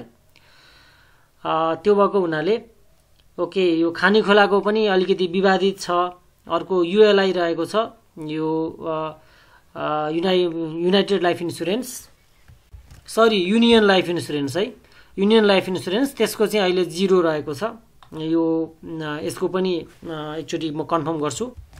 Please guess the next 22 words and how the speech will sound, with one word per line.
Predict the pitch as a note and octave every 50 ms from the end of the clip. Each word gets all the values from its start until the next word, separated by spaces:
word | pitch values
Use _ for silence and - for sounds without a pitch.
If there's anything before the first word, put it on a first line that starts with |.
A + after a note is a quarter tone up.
| - _ -
यसको | G#3 - - A#3 A#3
चाहिँ | G#3 A#3+ A#3+ A#3
एक | A#3+ A#3+ A#3
सय | - C4 B3
आठ | A#3 A3+ G#3 - -
पी | G#3 G#3+ G#3 G3
रेसियो | G3 F#3+ E3+ - F3+ F3 D#3+ D3+
है, | E3 A3 A#3+
यसको | A3 - - - F#3
खास | - D#3+ F#3 G#3+ G#3 -
यहाँ | F3+ E3+ E3 E3 D#3+
अलिकति | D#3+ E3 D#3 E3+ E3+ E3+
डाटामा | D#3+ D3 D#3 D3+ D3+ D#3 D3+ D3+
त्रुटि | C#3+ D3+ D3 C3+ D3
भएछ। | C3+ C3+ C3 C3 B2 G3
ओके, | G3+ E3+ C3 - - A3 A3+ - - - _ _ _ _ _ _ _ _ - - _ - - _ - - _ _ _ _ - _ _ _ _ _ _ _ _ _ _ _ _ - - - - _ _ _ _ _ _ _ _ _ _ _ _ _ _ _ _ _ _ _ _ _ _ _ - - - _ _ _ _ _ _ _ _ _ _ _ _ _ _ _ _ _ - - - _ _ _ _ _ -
ओके, | C3 - E3+
यसलाई | E3 E3 E3+ E3+
मैले | E3 E3 E3 E3
फेरि | D#3+ - F#3+ G3+ G3+ G3
फिल्टर | D3 F3+ F3 E3 F3+ E3+
गरेँ | E3 E3+ - A3 B3